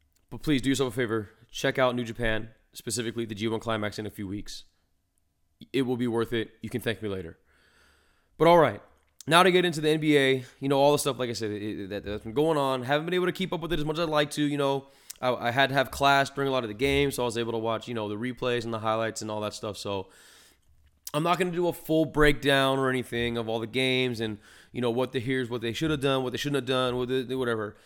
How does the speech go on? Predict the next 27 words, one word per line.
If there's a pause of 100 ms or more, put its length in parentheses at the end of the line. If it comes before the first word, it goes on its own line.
(140)
I'm
just
gonna
quickly
go
over
it,
give
my,
you
know,
my
thoughts
on
it
and
all
that
stuff.
But (1160)
as
you
all
know, (1400)
the
Toronto
Raptors